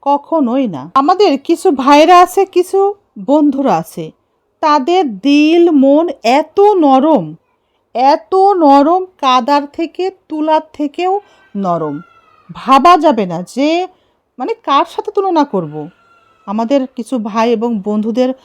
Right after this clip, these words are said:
মন এত নরম, তাদের মনটা এত নরম যে মেয়েদের কষ্ট দেখলে তাদের সহযোগিতা করতে ইচ্ছা করে।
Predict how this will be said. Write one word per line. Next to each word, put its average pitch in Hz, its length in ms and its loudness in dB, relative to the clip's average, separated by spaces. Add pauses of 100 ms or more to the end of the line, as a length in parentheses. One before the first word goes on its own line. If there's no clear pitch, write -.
(280)
মন 214 440 -2 (380)
এত 302 340 -4
নরম, 185 540 -2 (480)
তাদের 240 460 -4 (480)
মনটা 254 360 -2
এত 285 220 2
নরম 339 380 0
যে 302 300 0 (260)
মেয়েদের 233 400 -6 (100)
কষ্ট 214 380 -4
দেখলে 214 520 -6 (880)
তাদের 220 260 -8
সহযোগিতা 220 640 -6
করতে 196 300 -14
ইচ্ছা - 240 -16
করে। - 280 -14